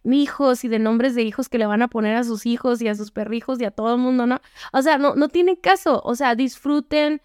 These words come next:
estén acompañados, no sean tan intensos, o sea, eh, disfruten de estar con la familia, con los amigos, este, tómense fotos bonitas, pero no inunden sus Instagrams ni nada de eso. O sea,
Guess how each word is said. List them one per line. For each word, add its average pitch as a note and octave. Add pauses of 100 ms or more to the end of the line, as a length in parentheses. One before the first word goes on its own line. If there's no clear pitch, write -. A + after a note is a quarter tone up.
(300)
estén C4
acompañados, B3+
no A#3+
sean C4
tan B3+
intensos, A#3+
o A3
sea, G#3+ (320)
eh, G3+
disfruten A#3+
de C4
estar A3+
con A#3
la A3
familia, A#3+
con A3
los G3+
amigos, A#3 (260)
este, A3 (340)
tómense C4+
fotos B3
bonitas, B3
pero A#3
no A3+
inunden B3
sus A3
Instagrams A3+
ni G#3+
nada A3
de A3+
eso. A#3
O A#3
sea, A#3